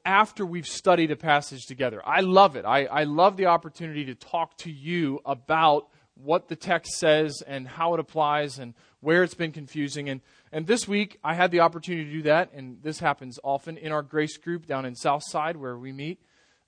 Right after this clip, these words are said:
uh, my wife and I and my, my daughters.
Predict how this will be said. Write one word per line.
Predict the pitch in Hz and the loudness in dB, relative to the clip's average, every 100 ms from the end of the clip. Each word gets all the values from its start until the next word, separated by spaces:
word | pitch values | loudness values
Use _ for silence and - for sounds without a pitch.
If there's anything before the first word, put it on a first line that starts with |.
| _ | _
uh, | 113 | -20
my | 113 | -10
wife | 123 143 147 | -4 -4 -4
and | 135 | -8
I | 143 | -8
and | 135 | -10
my, | 110 110 113 - _ | -12 -14 -14 -18 _
my | 117 | -18
daughters. | 117 123 147 185 - - | -6 -6 -4 -8 -14 -20